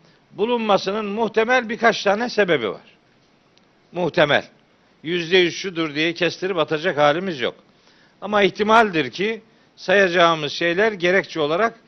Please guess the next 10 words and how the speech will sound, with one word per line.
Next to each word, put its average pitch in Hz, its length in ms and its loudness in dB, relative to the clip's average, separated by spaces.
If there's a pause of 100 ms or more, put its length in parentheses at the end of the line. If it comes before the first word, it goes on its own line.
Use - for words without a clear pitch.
(240)
zikredilebilir. 139 880 -2 (140)
Bir, 233 280 4 (880)
yeminin 247 600 0
sebebi 190 640 2 (380)
yeminden 233 640 0
sonraki 156 560 0
cümlenin 208 640 -2 (320)
önemine 208 540 2
dikkat 131 340 -2
çekmektir. 101 640 -10